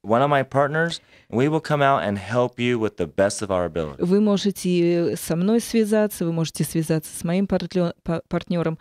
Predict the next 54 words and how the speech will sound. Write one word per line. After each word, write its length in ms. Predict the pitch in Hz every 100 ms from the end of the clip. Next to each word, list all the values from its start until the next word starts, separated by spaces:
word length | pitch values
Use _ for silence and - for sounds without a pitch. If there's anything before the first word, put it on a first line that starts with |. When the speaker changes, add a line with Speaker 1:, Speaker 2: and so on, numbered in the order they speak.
| - - -
Speaker 2:
но 260 | 196 196 196
мы 240 | 196 214
придём, 600 | 208 185 170 170 165 165 -
и 140 | 175
мы 120 | 175
будем 280 | 165 165 170
с-, 80 | 156
д-, 420 | - 160 180 -
стараться 640 | 175 - 170 175 175 -
сделать 380 | 160 160 165 156
всё, 280 | - - 170
чтобы 300 | - 160 156
помочь 520 | - 151 147 147 -
вам. 100 | -
Speaker 1:
And 100 | -
if 120 | 151 107
I 140 | 139
can't, 280 | - 180 -
if 180 | 117 -
we, 340 | 120 175 196 -
the 120 | 110
police 360 | - 147 185 -
can't 200 | 185 160
help 240 | 170 165
you, 220 | 170 180 - _ _ 104
we 160 | 131
will 180 | 139 139
have, 380 | 127 123 123 117
we 100 | 135
will 140 | 170
find 380 | 151 - 147 147
the 100 | 131
resource 720 | 101 117 131 - 135 135 - -
available 600 | 98 101 101 123 120 120
to 160 | - 104
help 320 | 87 87 -
you. 100 | - - - -
Speaker 2:
И 80 | 202
если 440 | 185 220 220 208
полиция 540 | 196 190 214 233 - 208
не 100 | 190
может 400 | 196 233 220 -
вам 160 | 170
помочь, 340 | 170 165 156 -
мы 100 | 160
всё 200 | - 190
равно 280 | 190 208 226
будем 280 | 196 185
искать 320 | 180 - 170 -
какой-то 440 | 156 - 220 233
ресурс, 580 | 214 196 - 165 - -
чтобы 500 | - - 175 175 170
вам 220 | 160 156
помочь. 640 | - 156 151 143 - -